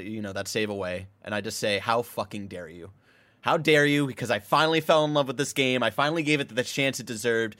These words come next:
and you said right to my face, "Fuck you, Barrett Courtney." And for the people who say all the time, "Barrett, what about the cloud saves?" For whatever reason,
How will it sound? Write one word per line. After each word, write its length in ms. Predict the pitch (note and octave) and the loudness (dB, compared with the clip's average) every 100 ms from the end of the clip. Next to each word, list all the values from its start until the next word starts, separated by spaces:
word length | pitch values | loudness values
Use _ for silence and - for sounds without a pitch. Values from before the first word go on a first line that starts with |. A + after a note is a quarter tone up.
| - - - | -20 -18 -8
and 160 | G#2+ A2+ | -6 -4
you 100 | B2+ | -4
said 480 | - A2 G#2 G2+ G2 _ | 0 2 2 -2 -8 _
right 180 | - A2+ | -2 -2
to 100 | - | -2
my 160 | B2 A#2+ | -4 -4
face, 500 | - F#2+ F#2 F#2 - _ _ - | -2 -4 -4 -10 -20 _ _ -6
"Fuck 260 | G2+ A2 G#2 | -6 -6 -8
you, 180 | G2+ | -8
Barrett 340 | F#2 F#2 F2+ F2+ | -6 -6 -6 -6
Courtney." 340 | - F2+ F#2+ | -8 -6 -6
And 180 | G2 G#2+ | -6 -8
for 140 | - C3+ | -8 -8
the 80 | C3 | -8
people 340 | D#3+ F3+ F3 | -8 -2 -2
who 120 | D#3+ | -2
say 400 | D#3 D#3+ D3+ C3+ - - - - _ - | 0 6 6 6 -2 -20 -20 -20 _ -2
all 220 | E3+ A3+ | 6 6
the 120 | A#3 G#3 | 6 4
time, 440 | F3 C#3+ G2+ G2+ - _ | 4 2 0 -6 -18 _
"Barrett, 280 | F3 A3 A#2+ | 2 4 4
what 120 | B2 | 2
about 220 | A#2+ C#3 | 2 2
the 60 | - | 0
cloud 280 | D3+ E3 E3+ | 2 2 2
saves?" 320 | - G2 F#2+ _ _ | 0 -2 -2 _ _
For 200 | - B2 | -8 -4
whatever 400 | G#2+ A2 A#2+ C#3+ | 0 0 0 0
reason, 460 | D#3 F3 D3+ A#2+ | 0 0 0 -2